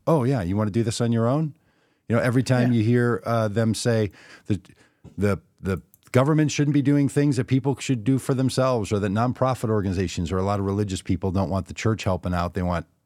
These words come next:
Speaker 1: you know, churches doing it. I'm like, "Okay, you wanna,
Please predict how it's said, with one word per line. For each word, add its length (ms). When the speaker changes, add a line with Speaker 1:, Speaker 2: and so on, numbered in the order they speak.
Speaker 1:
you 100
know, 160
churches 420
doing 260
it. 220
I'm 120
like, 200
"Okay, 480
you 100
wanna, 280